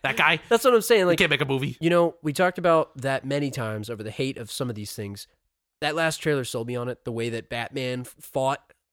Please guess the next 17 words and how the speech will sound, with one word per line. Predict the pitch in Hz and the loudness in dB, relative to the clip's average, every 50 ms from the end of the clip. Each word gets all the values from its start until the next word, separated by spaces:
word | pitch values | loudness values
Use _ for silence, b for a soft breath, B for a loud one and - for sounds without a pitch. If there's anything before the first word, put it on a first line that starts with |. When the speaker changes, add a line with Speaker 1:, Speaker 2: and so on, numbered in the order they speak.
| _ _ | _ _
Speaker 2:
those | 147 135 131 120 | -4 -4 -4 -4
bad | 113 127 120 123 127 123 | -4 -4 -4 -4 -4 -4
guys | 135 131 131 131 131 123 | -4 -2 -2 -2 -4 -6
in | - 139 131 | -6 -6 -6
the | 127 123 | -6 -6
room. | 107 113 120 127 131 131 135 233 | -6 -4 -4 -2 -4 -4 -4 0
It | 277 | 2
Speaker 1:
Yeah. | 311 247 202 | 2 4 4
Speaker 2:
reminded | 175 151 147 139 151 156 156 | 4 4 4 4 4 4 4
me | 151 151 147 | 4 6 6
of | 143 135 120 | 4 4 2
the | 131 127 - | 0 -2 -2
Arkham | - 120 123 135 - 147 143 143 143 | -2 -4 -6 -4 -4 -4 -4 -4 -4
series | - - 160 147 143 143 147 147 147 139 139 | -6 -4 -4 -2 -2 -2 -2 -2 -2 -4 -6
of | 120 107 | -8 -6
video | 101 117 120 131 143 151 | -8 -6 -4 -2 -2 0
games. | 147 170 170 175 185 190 - - - | 0 2 2 2 0 -2 -6 -10 -16